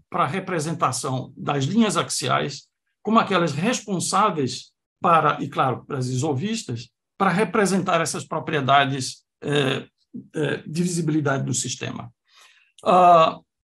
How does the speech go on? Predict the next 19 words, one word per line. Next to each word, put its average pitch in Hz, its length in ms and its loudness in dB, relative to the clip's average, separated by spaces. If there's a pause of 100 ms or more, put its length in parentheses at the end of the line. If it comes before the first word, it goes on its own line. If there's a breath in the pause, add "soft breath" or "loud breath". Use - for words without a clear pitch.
(280)
eu, 220 320 4 (360)
agora 160 400 2
todos 165 260 -2
conhecem, 175 680 0
mas 143 200 -2
deixe-me 143 340 -4
passar 139 300 -2
muito 147 200 -4
rapidamente 131 840 -4
a 143 100 -2
catego-, 139 540 -4
a 139 100 0
categorização 139 800 -2
dos 135 200 -2
espaços 127 580 -4
do 131 160 -6
tipo 131 400 -8
A, 196 220 2
terminais, 190 920 2